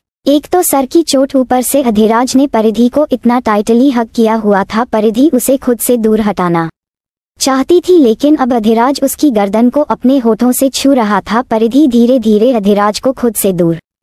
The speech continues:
करने की कोशिश कर रही थी, पर अधिराज ने परिधि को और टाइटली होल्ड करते हुए कहा, "Hug me, Swara, as I hug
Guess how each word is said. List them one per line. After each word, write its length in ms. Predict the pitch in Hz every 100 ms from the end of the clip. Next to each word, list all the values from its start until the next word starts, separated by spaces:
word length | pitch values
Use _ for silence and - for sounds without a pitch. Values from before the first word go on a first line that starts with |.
| _ _ _ _ -
करने 300 | 262 277 339
की 140 | 359
कोशिश 420 | 330 262 233 294 -
कर 180 | 285
रही 300 | 247 220 233
थी, 180 | 240 269
पर 180 | 285 277
अधिराज 540 | 254 214 226 233 262 269
ने 100 | 277
परिधि 420 | 220 202 196 233
को 160 | 254 277
और 220 | 226 262
टाइटली 500 | 233 220 240 269 285
होल्ड 300 | 226 233 247
करते 320 | 220 208 233
हुए 240 | 233 214
कहा, 340 | 190 196 208 262
"Hug 180 | 226 233
me, 140 | 254 277
Swara, 360 | - 214 208
as 180 | 233 220
I 160 | 196 190
hug 260 | 196 175